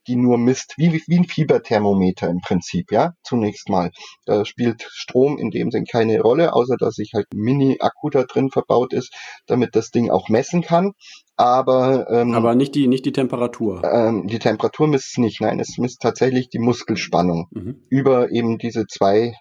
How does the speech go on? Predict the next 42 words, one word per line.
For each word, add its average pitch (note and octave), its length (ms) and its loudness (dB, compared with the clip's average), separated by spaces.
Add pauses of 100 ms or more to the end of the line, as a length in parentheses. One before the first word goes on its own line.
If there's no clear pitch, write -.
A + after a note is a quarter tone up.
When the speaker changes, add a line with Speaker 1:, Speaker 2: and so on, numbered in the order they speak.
Speaker 1:
äh, A#2 240 -4
Klebeelektroden, D#3+ 640 0
die C#3+ 120 -2
Sie C3+ 100 -2
gerade B2+ 320 0
genannt A#2+ 440 -2
haben. A#2+ 180 -2
Das A2 120 -2
ist G#2 140 -12
so - 80 -8
Verbrauchsmaterial, B2 960 0
das A2+ 120 -10
braucht - 280 -10
man G#2+ 100 -4
dann G2 140 -4
auch A2+ 100 0
noch C3 220 -2
dazu. A2+ 380 -4 (420)
Aber, A2+ 600 2
ähm, A2+ 300 -4
äh, A2 200 -2
das - 220 -2
klebt - 340 -4
man B2 100 -2
sich A#2+ 160 -8
tatsächlich B2+ 580 -2
wahlweise B2 640 2
meistens B2 440 -2
auf - 160 -4
den A#2 100 -4
Masseter, E3 580 0 (120)
auf D3 180 -20
den A2 140 -6
großen A2 320 -4
Kaumuskel, D#3 580 0 (420)
oder C3+ 440 2
eben C3 360 0
zum A#2+ 160 -4
Beispiel G#2+ 300 -2
für - 140 -4
Bartträger D3+ 580 0
interessant, C3+ 640 -2